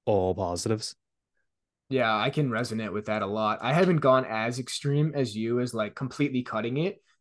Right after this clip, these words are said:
Speaker 2: Um, I haven't drank in probably, like, a month, and I would say I've probably formally drank, like, to the point of getting drunk, maybe, like, two or three times this year, versus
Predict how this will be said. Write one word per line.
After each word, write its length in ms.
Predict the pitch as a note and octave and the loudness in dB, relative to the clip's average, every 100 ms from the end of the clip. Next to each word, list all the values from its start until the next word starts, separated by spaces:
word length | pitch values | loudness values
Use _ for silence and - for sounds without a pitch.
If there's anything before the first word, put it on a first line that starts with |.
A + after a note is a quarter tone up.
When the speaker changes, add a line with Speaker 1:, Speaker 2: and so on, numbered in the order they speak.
| _ | _
Speaker 2:
Um, 460 | B2 B2 A#2 A2 G#2 _ A#2+ | 2 4 4 2 -2 _ 0
I 100 | C3+ | 2
haven't 360 | D3 D3+ B2 | 4 2 0
drank 320 | A2+ A#2+ A#2 | -4 -6 -6
in 120 | A#2 G#2+ | -8 -4
probably, 320 | A#2 A2 A#2 | -2 0 0
like, 220 | G#2+ G#2+ | -2 -2
a 80 | G#2 | -4
month, 480 | G#2+ A2 A2+ G#2 G#2+ | -2 -2 0 -2 -4
and 100 | A#2 | -4
I 40 | |
would 180 | A#2 A#2 | -4 -4
say 140 | - B2 | -2 -2
I've 220 | A2+ - | -2 -4
probably 580 | A#2+ A#2+ B2 A#2+ A2+ - _ _ _ _ _ | -4 -2 -2 -2 -4 -10 _ _ _ _ _
formally 480 | A#2+ C3 D3 D#3+ D#3+ | 0 4 4 4 4
drank, 460 | C3 D3 D#3+ E3+ C3+ | 2 2 2 0 -4
like, 180 | G#2+ - - | -6 -10 -10
to 120 | - A#2+ | -4 -2
the 100 | A2+ | -4
point 360 | - A#2 A#2 | -6 -4 -2
of 160 | G2+ G#2+ | -4 -2
getting 260 | A#2 A2+ | -2 -2
drunk, 380 | G#2+ A2 B2 C#3+ | -2 0 0 -2
maybe, 300 | A#2+ B2+ C3 | -2 2 2
like, 180 | B2 G#2 | 0 -4
two 160 | - B2+ | -2 0
or 80 | B2 | 0
three 160 | A#2 | -2
times 340 | A2 A2 A#2+ A#2+ | -2 -4 -4 -4
this 200 | A2+ G#2 | -6 -6
year, 360 | G#2 C3 G3+ - _ _ _ | -2 -2 -2 -8 _ _ _
versus 540 | B2+ C#3 C#3 B2 - | 2 4 2 -2 -6